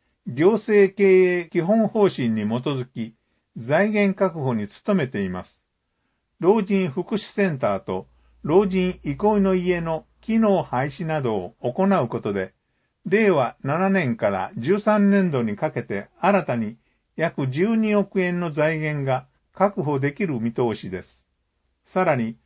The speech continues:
北部地域のまちづくり事業など、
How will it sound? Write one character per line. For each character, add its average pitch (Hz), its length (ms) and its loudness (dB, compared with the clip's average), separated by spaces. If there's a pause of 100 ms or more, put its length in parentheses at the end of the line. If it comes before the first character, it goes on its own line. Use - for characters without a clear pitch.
(320)
北 160 260 -4
部 233 140 0
地 214 220 0
域 143 180 -4
の 120 100 0
ま 127 160 0
ち 202 120 -2
づ 196 180 -2
く 208 100 0
り 185 160 0
事 180 160 -2
業 135 240 0
な 117 160 -2
ど、 95 240 -6